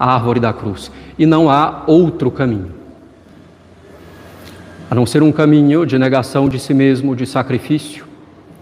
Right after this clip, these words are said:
um caminho de humildade consigo mesmo, com os filhos,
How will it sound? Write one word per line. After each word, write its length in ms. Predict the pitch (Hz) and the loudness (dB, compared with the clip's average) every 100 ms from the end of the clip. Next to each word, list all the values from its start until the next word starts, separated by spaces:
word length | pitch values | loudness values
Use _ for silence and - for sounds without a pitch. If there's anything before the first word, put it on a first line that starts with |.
| - - - - - - - - - - | -20 -20 -20 -20 -20 -20 -20 -20 -12 -4
um 100 | 117 | -2
caminho 480 | 135 127 131 139 139 | 2 4 4 4 2
de 280 | 120 131 135 | 0 -2 0
humildade 760 | 131 131 131 135 139 131 135 135 | 0 2 2 2 0 -2 -4 -4
consigo 340 | 120 - 131 | -6 -4 0
mesmo, 640 | 135 139 131 135 135 135 135 | 2 2 0 -2 -2 -2 -4
com 100 | 120 | -6
os 140 | 113 | -6
filhos, 760 | - 147 135 135 135 135 - - | -2 2 2 2 2 0 -4 -16